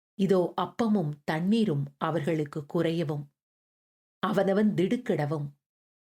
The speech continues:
அவர்கள் தங்கள் அக்கிரமத்திலே வாடி போகவும், நான் எருசலேமிலே அப்பம் என்னும் ஆதரவு கோலை முறிக்கிறேன். அவர்கள் அப்பத்தை நிறையின்படியே விசாரத்தோடே சாப்பிட்டு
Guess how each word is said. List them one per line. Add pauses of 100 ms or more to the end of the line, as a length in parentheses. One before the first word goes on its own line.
(120)
அவர்கள்
தங்கள் (120)
அக்கிரமத்திலே
வாடி
போகவும், (920)
நான்
எருசலேமிலே
அப்பம்
என்னும்
ஆதரவு
கோலை
முறிக்கிறேன். (1400)
அவர்கள்
அப்பத்தை
நிறையின்படியே (360)
விசாரத்தோடே
சாப்பிட்டு